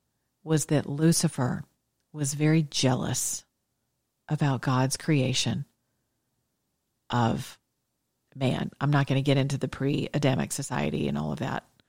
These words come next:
That's a whole other show. And I would probably need to bring someone else on with me who's a little bit more in depth and knowledgeable on things of that nature. And I don't wanna trip you up in that. This is too important. But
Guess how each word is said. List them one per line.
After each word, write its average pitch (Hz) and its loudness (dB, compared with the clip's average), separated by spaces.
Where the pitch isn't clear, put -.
That's 143 -14
a 139 -2
whole 147 4
other 139 -2
show. 135 -2
And 151 4
I 147 4
would 143 2
probably 151 4
need 143 0
to 147 -4
bring 143 0
someone 143 0
else - -2
on 143 0
with 143 -2
me 139 -4
who's 147 2
a 147 0
little 151 4
bit 139 2
more 147 4
in 131 0
depth - -2
and 143 0
knowledgeable 139 0
on 139 0
things 131 0
of 139 -6
that - -2
nature. 131 0
And 127 2
I 135 4
don't 165 4
wanna 165 6
trip 160 2
you 135 0
up 139 2
in 117 0
that. - -4
This 147 0
is 147 -2
too 165 2
important. 139 0
But 190 8